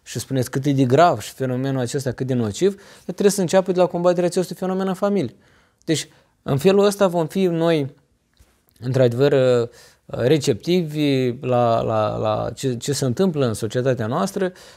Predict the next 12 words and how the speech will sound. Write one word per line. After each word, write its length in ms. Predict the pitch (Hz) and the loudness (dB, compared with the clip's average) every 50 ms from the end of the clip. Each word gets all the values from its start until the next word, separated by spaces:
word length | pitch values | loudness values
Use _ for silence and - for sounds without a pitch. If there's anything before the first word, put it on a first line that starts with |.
| _ | _
și 180 | - - - 175 | -12 -4 -4 -2
vom 240 | 156 143 147 143 139 | 0 2 2 0 2
fi, 360 | 139 190 208 214 208 190 170 160 | 2 0 0 0 0 -2 -4 -2
vom 180 | 147 151 143 | -2 -2 -2
putea 220 | 123 - - 208 208 | -2 0 2 2 2
să, 220 | 196 - - 196 190 | 2 0 -6 -8 -8
să 160 | 196 - 190 | -8 -8 -4
dăm 180 | 175 196 202 208 | -2 0 0 0
exemple. 440 | 202 196 190 202 214 190 143 - - _ - - _ | 0 0 0 0 -2 -2 -4 -8 -16 _ -20 -20 _
Sigur 300 | - - 214 208 226 196 | -10 -6 -2 -2 -2 0
că 100 | 202 190 | 2 0
lumea 420 | 196 196 202 196 196 190 180 185 | 2 2 2 2 2 0 -2 -4